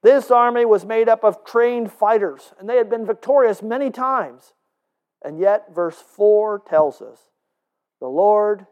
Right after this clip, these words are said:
gave them an army that had fe-, defeated seventy kings. The Lord gave them into the hands of the tribe of Judah. Everything God had said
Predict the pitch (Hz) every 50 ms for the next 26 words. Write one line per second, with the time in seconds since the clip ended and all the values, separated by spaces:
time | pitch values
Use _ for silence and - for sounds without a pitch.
0 | _ _ 190 160 160 170 160 147 - 143 117 110 - _ _ _ _ _ _ _
1 | _ _ _ _ _ _ _ _ _ _ _ _ _ _ _ - 151 175 196 214
2 | 214 202 190 180 180 175 175 160 147 - 208 208 - - 165 165 - - 208 185
3 | 180 165 - - - - - 233 233 233 247 254 220 240 220 190 - 220 208 190
4 | 151 113 98 95 _ _ _ _ _ _ _ _ _ _ _ _ _ _ _ _
5 | _ _ _ _ 123 123 123 135 160 185 196 196 196 196 190 190 185 - _ 139
6 | 147 151 165 175 165 156 175 170 160 151 139 139 123 120 117 - - 139 127 117
7 | 107 101 101 _ _ _ _ _ _ _ _ _ _ _ _ _ - 139 139 139
8 | 135 - - 147 131 120 110 113 117 _ _ _ _ _ _ - 120 - _ _
9 | _ 127 131 123 - - _ _ _ _ _ _ _ _ _ _ _ _ _ _
10 | _ _ _ _ _ - 208 220 214 240 233 233 233 240 226 226 220 196 196 185
11 | 185 202 214 220 185 208 214 208 - - - _ _ - - 220 180 - - -
12 | _